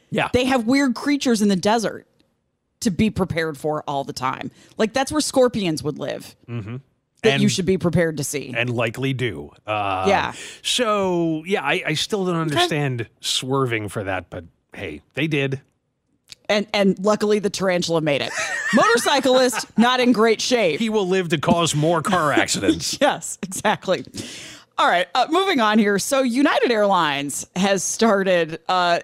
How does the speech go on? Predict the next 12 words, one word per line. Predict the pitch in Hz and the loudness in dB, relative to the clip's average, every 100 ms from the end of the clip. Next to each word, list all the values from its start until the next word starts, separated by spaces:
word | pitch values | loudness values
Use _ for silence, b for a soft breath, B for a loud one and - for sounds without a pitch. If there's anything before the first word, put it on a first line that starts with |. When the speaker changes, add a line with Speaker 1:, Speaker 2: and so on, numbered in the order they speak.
| - | 0
Speaker 2:
a | 214 220 | 2 4
new | 262 339 | 4 2
boarding | 226 202 202 208 196 | 2 2 4 2 -2
process | - 170 156 - 160 147 | -2 0 0 0 0 0
that | - - | -2 0
they | 254 | 0
are | 403 392 | 0 -2
calling | - 233 220 226 233 220 - | 0 2 4 2 0 -2 -14
wilma | 147 180 233 226 190 139 131 135 _ | -2 2 2 2 2 0 -2 -6 _
for | - 180 | -10 -6
short, | 151 - 151 185 254 - B B B - | -4 -2 0 0 -2 -10 B B B -6
Windows | 165 254 330 349 349 339 | 0 2 4 4 2 0